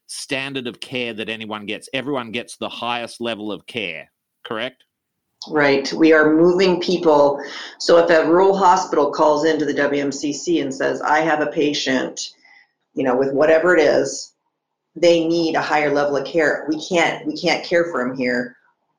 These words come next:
Speaker 2: The W M C C is working directly with that hospital to get that patient into a hospital that can care for their needs,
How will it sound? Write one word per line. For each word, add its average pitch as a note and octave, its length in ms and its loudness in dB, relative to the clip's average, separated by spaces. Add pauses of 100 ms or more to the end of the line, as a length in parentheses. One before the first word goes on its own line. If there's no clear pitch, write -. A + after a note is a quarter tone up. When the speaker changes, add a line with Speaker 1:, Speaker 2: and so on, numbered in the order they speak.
(120)
Speaker 2:
The D#3 80 2
W D#3+ 220 4
M C#3 100 0
C E3+ 180 0
C D#3+ 320 -4
is C#3 100 -4
working C#3 420 -4
directly C#3 520 -2
with C#3 120 2
that B2+ 200 0
hospital C3 480 -2
to B2+ 80 -8 (120)
get D3 240 0
that - 280 0
patient D3+ 420 -6
into C3+ 240 -6
a C#3+ 60 -4
hospital C3 480 -2
that B2+ 120 -6
can B2+ 120 -12
care A2+ 200 -4
for - 100 -16
their G2 180 -8
needs, - 460 -16